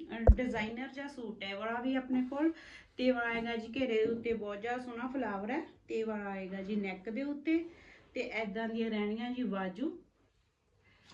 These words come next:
ਤੇ ਬਹੁਤ ਹੀ ਜ਼ਿਆਦਾ ਸੋਹਣੀ ਬਾਟਮ ਬਣੀ ਹੋਈ ਹੈ।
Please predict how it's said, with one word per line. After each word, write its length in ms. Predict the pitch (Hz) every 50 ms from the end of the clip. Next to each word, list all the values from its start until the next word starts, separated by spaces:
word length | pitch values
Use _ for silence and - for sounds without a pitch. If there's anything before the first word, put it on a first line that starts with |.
| - _ _ _ _ _ _ _ _ _
ਤੇ 120 | 254 254
ਬਹੁਤ 400 | 214 196 208 208 208 208 208 196
ਹੀ 100 | 262 254
ਜ਼ਿਆਦਾ 260 | 254 240 220 220 226
ਸੋਹਣੀ 340 | 233 - - 208 202 208 247
ਬਾਟਮ 540 | 247 214 - 180 170 160 - 190 214 226 233
ਬਣੀ 220 | 254 262 262 262 254
ਹੋਈ 260 | 254 254 254 254 269
ਹੈ। 100 | 285